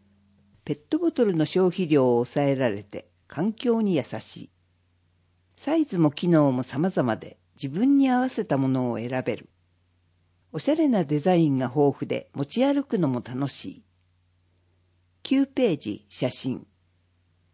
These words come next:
二つのマイボトルです。緑色の大きめのものと小ぶりなモノトーンのボトルです。写真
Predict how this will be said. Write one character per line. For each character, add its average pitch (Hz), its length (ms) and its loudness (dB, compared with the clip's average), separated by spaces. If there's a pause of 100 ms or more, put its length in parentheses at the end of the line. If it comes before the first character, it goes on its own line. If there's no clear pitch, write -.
(200)
二 - 240 -2
つ - 180 -4
の 262 140 4
マ 147 160 2
イ 196 80 2
ボ 202 140 -2
ト 139 140 0
ル 117 100 -4
で 107 160 -12
す。 - 240 -20 (640)
緑 285 420 4
色 277 180 2
の 214 240 2
大 220 80 0
き 220 140 -6
め 202 120 4
の 175 120 4
も 160 100 4
の 139 160 2
と - 240 -14 (200)
小 - 140 -4
ぶ 208 120 0
り 190 140 2
な 156 180 2
モ 135 140 -2
ノ 185 140 2
ト 311 160 -2
ー 302 140 4
ン 214 120 2
の 131 80 0
ボ 123 140 -6
ト 147 140 -2
ル 139 120 -2
で 127 160 -8
す。 - 300 -20 (920)
写 - 180 -6
真 254 440 -2